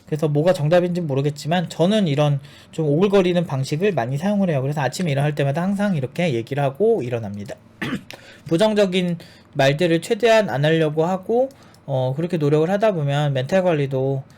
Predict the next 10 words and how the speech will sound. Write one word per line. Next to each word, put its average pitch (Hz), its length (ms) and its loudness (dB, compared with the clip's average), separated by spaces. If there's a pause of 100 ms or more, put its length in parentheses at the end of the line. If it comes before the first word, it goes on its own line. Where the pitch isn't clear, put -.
(240)
좀 151 160 -4
많이 143 260 0
되고, 165 420 -2
그래서 160 540 2
'인생이라는 185 680 0
게 165 60 0
이 139 120 -2
정도면 240 420 -2
괜찮지.'라는 175 880 -2
생각을 170 580 0